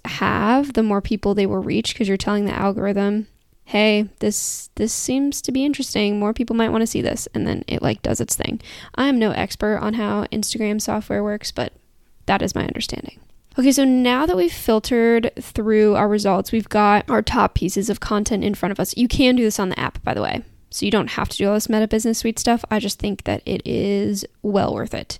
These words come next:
So now you have a good idea of your top pieces of performing content. So now is the time to ask a couple of questions to help you determine,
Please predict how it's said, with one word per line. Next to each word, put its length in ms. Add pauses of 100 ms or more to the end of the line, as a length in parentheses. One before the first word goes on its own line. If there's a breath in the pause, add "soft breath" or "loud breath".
So 340
now 240
you 60
have 100
a 60
good 560
idea 760
of 100
your 100
top 280
pieces 300
of 100
performing 500
content. 460
So 120
now 920
is 140
the 80
time 380
to 120
ask 320
a 80
couple 360
of 100
questions 720 (460 loud breath)
to 100
help 240
you 120
determine, 800